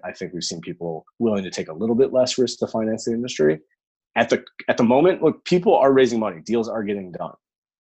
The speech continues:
Um, they're slower, they're lower numbers, but the investment landscape still exists. It's still there. There are still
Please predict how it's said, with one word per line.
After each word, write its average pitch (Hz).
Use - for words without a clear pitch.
Um, 85
they're 101
slower, 135
they're 92
lower 101
numbers, 135
but 101
the 101
investment 101
landscape 101
still 127
exists. 127
It's 92
still 117
there. 107
There 90
are 104
still -